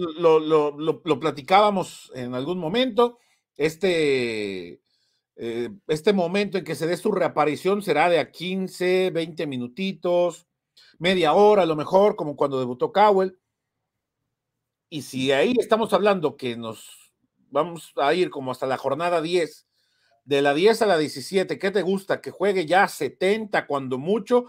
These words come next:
en una muy buena evolución, si no tiene alguna situación muscular o, o, o demás cuestiones que suelen pasar con un jugador que viene regresando de una inactividad tan larga. Insisto, yo,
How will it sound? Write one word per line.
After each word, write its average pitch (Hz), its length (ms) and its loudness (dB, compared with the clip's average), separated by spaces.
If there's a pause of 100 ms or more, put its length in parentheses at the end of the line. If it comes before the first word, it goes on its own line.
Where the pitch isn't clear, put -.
(240)
en 147 160 -2
una 196 160 0
muy 196 220 0
buena 214 260 2
evolución, 185 640 -2 (180)
si - 240 -10
no 170 180 -2
tiene 208 200 -2
alguna 180 560 -2 (100)
situación 160 560 -4
muscular 180 560 4
o, 156 80 6
o, 135 380 -2
o 135 60 -2
demás 147 500 -2
cuestiones 156 400 -8
que 131 120 -8
suelen 160 440 -2 (340)
pasar 190 380 4
con 170 160 -2
un 175 60 -8
jugador 165 280 4
que 160 100 -8
viene 165 180 -6
regresando 156 520 -2
de 165 80 -4
una 180 120 -8
inactividad 143 600 -6
tan 185 240 0
larga. 185 420 0 (1600)
Insisto, 139 720 -4
yo, 160 540 2